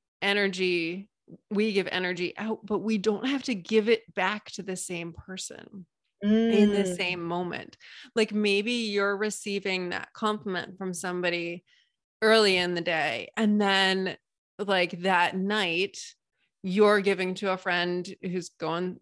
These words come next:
Speaker 1: through a hard time.
Speaker 2: Yeah. I love that. That's
Speaker 1: That
Speaker 2: so
Speaker 1: was
Speaker 2: good.
Speaker 1: another, that was another piece of my receiving class.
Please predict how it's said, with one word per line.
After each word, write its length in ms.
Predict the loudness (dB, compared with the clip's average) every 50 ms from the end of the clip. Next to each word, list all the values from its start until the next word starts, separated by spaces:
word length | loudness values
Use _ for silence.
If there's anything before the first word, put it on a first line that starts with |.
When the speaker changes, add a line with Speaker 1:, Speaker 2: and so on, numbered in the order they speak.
| _ -20 -14
Speaker 1:
through 160 | -10 -8 -6
a 40 | -6
hard 260 | -6 -4 -6 -6 -6
time. 640 | -6 -8 -8 -6 -8 -8 -10 -14 -16 -14 -14 -14 -16 _ _ _ _ _ _ _ _ _ -20 _ _ -8
Speaker 2:
Yeah. 280 | -6 -6 -6 -8 -8 -10 _ _ _ _ _ _ _ _ _ -4
I 60 | -4 -2
love 300 | -2 -2 -2 -4 -4 -6
that. 320 | -6 -8 -10 -12 -14 -16 _ _ _ _ _ _ _ _ _ _ _ -18
That's 120 | -16 -14
Speaker 1:
That 100 | -10 -8
Speaker 2:
so 60 | -6 -6
Speaker 1:
was 100 | -4 -4
Speaker 2:
good. 80 | -4
Speaker 1:
another, 460 | -2 -2 -2 -2 -2 -4 -6 -8 -12 -16 _ 0
that 100 | 2 4
was 100 | 4 4
another 260 | 4 4 4 2 2
piece 220 | 0 -2 -6 -4
of 40 | -4
my 120 | -4 -4 -4
receiving 480 | -4 -6 -6 -8 -8 -8 -8 -10 -10
class. 480 | -8 -10 -8 -8 -10 -12 -14 -18 -20